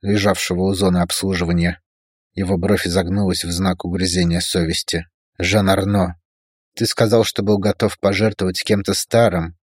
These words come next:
ради кого-то молодого. Элтон тебя никогда за это не простит. Мне жаль, ты потеряешь друга. Мы были всего лишь детьми, и я его не видел дольше, чем ты на свете живешь, но мне все еще его не хватает».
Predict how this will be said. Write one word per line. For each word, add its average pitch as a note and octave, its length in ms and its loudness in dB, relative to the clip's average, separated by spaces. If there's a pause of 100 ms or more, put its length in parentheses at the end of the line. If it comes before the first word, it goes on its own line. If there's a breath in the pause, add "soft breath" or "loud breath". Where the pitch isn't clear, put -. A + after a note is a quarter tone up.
ради F#2+ 300 0
кого-то F#2 420 -2
молодого. F2+ 640 0 (260)
Элтон G#2 320 2
тебя F#2 240 2
никогда G2+ 480 2
за F2+ 120 0
это E2 220 0
не E2+ 120 0
простит. - 540 -4 (320)
Мне G2 200 0
жаль, F#2+ 380 2 (160)
ты G#2+ 100 -4
потеряешь G2 520 2
друга. F2 500 0 (640)
Мы B2+ 140 2
были B2+ 220 4
всего A#2 320 2
лишь G2+ 220 2
детьми, G#2+ 500 0 (240)
и G#2+ 80 -4
я A#2+ 160 6
его G2+ 160 2
не G2+ 180 0
видел G#2 240 0
дольше, G#2 380 2
чем F#2+ 220 -4
ты G#2+ 120 0
на G2 140 2
свете G#2+ 460 0
живешь, E2+ 540 -2 (240)
но G2 120 0
мне G2+ 180 2
все - 300 2
еще F#2 340 0
его F2 180 0
не E2+ 120 0
хватает». F2 760 -2